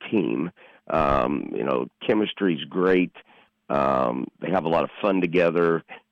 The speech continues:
Um, you know, they, they, they work well together. They, they don't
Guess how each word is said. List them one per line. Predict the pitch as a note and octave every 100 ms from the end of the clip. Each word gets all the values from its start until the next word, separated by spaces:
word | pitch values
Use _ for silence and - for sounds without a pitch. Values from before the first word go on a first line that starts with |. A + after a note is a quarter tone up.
| _ -
Um, | A#1+ A#1+ A1 A1 G1+ -
you | -
know, | G#1 B1+
they, | A#1+ G1+ G1+ - - - - - -
they, | G1+ -
they | - C#2
work | D2+ G#2+ -
well | G#2 G2
together. | F2 D#2 F2 E2+ F2 E2+ D#2+
They, | D2 C2 C2 - - _ -
they | C#2+
don't | C#2+ F2